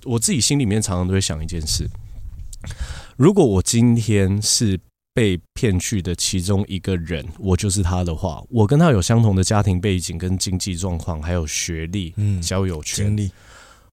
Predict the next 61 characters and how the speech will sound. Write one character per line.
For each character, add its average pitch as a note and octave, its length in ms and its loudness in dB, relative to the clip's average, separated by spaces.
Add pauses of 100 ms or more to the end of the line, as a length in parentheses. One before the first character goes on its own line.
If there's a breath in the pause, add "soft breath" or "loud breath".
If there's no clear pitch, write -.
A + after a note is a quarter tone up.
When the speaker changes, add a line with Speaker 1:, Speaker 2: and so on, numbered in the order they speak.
(120)
Speaker 1:
我 G2 120 0
会 A#2 140 6
不 G#2 100 2
会 G2 200 4
跟 F2 180 -2
他 E2+ 320 -2
做 - 240 -2
出 F2 200 -6
Speaker 2:
做 E2 80 -8
同 F#2+ 180 -4
样 G#2 100 -2
的 G2 80 -2
选 E2 180 -8
择？ C2+ 120 -12 (120)
Speaker 1:
没 E2+ 120 -4
错， D#2 320 0
Speaker 2:
嗯。 F2+ 260 -6
Speaker 1:
我 F#2+ 100 2
觉 G#2+ 140 6
得 A2 60 8
这 D#3 120 2
个 B2 80 4
才 E2+ 220 0
是 F#2+ 260 0
我 E2+ 200 -4
真 G2 240 2
正 F#2+ 200 2
想 D#2+ 220 -2
要 D#2+ 100 -4
去， F2 380 -2 (480 loud breath)
去 F#2+ 420 -2 (100)
思 E3 360 0
考 E2 300 -6
的 F2 100 -10
事 G#2 240 -6
情。 G2+ 380 -2
Speaker 2:
嗯。 D#2+ 60 -8 (320 loud breath)
Speaker 1:
因 F#3+ 120 6
为 F3 380 4
你 A2+ 280 0
说 D#3 540 4
这 G3 160 4
中 D3 160 4
间 C#3+ 160 2
其 A#2+ 100 0
实 G#2 80 2
有 G#2 80 4
很 G2 140 0
多 G2+ 140 0
环 E2+ 260 -2
节 E2 260 -4
嘛， E2 220 -10
就 G#2 160 -4
是 F#2 320 -2
我 G2+ 140 -2
们 G2+ 160 2
也 G#2 80 0
要 G2+ 180 0
讲 D2+ 260 -4
一 D#2+ 60 -6
下， D#2+ 240 -8